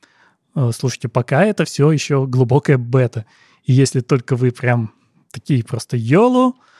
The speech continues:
то можете попробовать. Но то, что оно останется в таком режиме, это не гарантия. Даже если мы посмотрим на то, что они показывали в мае, и то, что они показывают сейчас, там есть разница в A P I. В мае они говорили, обязательно нужно оборачивать все,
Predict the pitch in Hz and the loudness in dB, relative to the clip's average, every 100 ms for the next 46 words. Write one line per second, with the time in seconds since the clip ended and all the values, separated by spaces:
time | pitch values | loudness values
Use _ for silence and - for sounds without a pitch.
0 | _ - 113 127 165 - 147 143 151 135 | _ -6 0 2 0 -2 -4 -2 -2 -2
1 | 110 110 _ _ _ _ - 135 - 165 | -4 -6 _ _ _ _ -2 -2 2 -2
2 | - 139 - 131 143 139 - 143 131 - | 0 -6 -2 -2 2 0 0 -2 -2 -6
3 | 139 143 131 135 208 196 - _ _ _ | -4 0 2 2 2 0 -6 _ _ _
4 | 123 131 147 165 175 127 113 120 123 135 | -4 0 0 2 2 0 -2 0 2 2
5 | 143 - 131 123 135 156 139 120 123 139 | 0 2 2 2 2 0 2 0 0 0
6 | - 123 - 123 127 120 120 113 107 107 | 0 -2 -2 -2 -2 0 0 0 -2 0
7 | 120 208 - _ _ _ 123 127 131 120 | 0 0 -4 _ _ _ -4 -2 0 -2
8 | - - 123 117 113 135 117 - 117 - | -2 0 0 0 -2 -6 -4 0 0 0
9 | - _ _ _ - 120 120 - - 123 | -8 _ _ _ -2 0 0 -2 -2 0
10 | 147 - 151 165 196 135 113 117 135 220 | 0 0 -2 0 2 2 0 0 2 2
11 | 180 139 127 135 135 120 117 117 117 180 | 0 0 0 0 0 -2 -2 -2 0 0
12 | - 156 131 135 120 117 123 135 127 123 | 2 2 2 2 0 0 0 0 0 -6
13 | 117 - - 123 | -6 -6 0 0